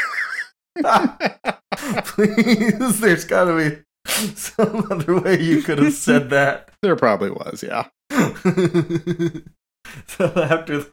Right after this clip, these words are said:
Speaker 1: she's hanging out with the director the next day or a few days later. And, you know, they're just having a casual work conversation. He asks if she's had any boyfriends, if she's a virgin,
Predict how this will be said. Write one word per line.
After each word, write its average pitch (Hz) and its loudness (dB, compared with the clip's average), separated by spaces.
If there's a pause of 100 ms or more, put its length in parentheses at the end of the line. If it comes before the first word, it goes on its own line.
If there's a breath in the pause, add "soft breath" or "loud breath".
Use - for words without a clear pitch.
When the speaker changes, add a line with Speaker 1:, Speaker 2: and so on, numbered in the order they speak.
(680 loud breath)
Speaker 1:
she's 147 -2
hanging 160 2
out 151 2
with 143 -4
the 135 -6
director 143 -2
the 131 -2
next 127 -4
day 127 2
or 123 0
a 120 0
few 131 -6
days 123 -2
later. 117 -2 (1000)
And, 190 -8
you 226 -4
know, 220 4
they're 208 4
just 180 -4
having 185 2
a 170 2
casual 160 0
work 147 -2
conversation. 104 -6
He 120 -4
asks 127 0
if 120 -10
she's 127 -10
had 117 0
any 117 -6
boyfriends, 127 -4
if 117 -6
she's 113 -6
a 110 -2
virgin, 117 -6